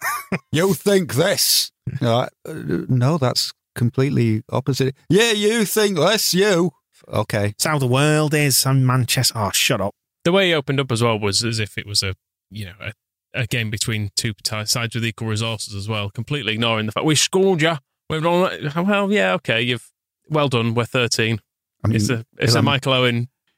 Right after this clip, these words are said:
Speaker 3: Neville
Speaker 1: Ilan,
Speaker 3: Southall situation.
Speaker 1: Ilan Meslier basically might as well be thirteen in, in Premier League years. I slandered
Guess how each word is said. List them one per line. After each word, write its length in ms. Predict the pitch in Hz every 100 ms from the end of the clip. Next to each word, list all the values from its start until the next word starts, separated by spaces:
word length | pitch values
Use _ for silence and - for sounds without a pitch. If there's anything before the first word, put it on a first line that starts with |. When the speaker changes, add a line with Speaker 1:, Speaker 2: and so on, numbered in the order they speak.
| -
Speaker 3:
Neville 200 | 147 143
Speaker 1:
Ilan, 40 |
Speaker 3:
Southall 400 | 113 127 120 131
situation. 540 | 120 131 - 120 117 127
Speaker 1:
Ilan 220 | 147 131
Meslier 440 | 123 123 120 104 101
basically 420 | 110 104 - - 98
might 180 | 95
as 100 | -
well 140 | 104 92
be 80 | 92
thirteen 500 | - 92 - 92 90
in, 240 | 87 82 -
in 160 | 95 92
Premier 280 | - 101 92
League 200 | 90 92
years. 200 | 90 - _
I 140 | - 123
slandered 500 | - 147 127 113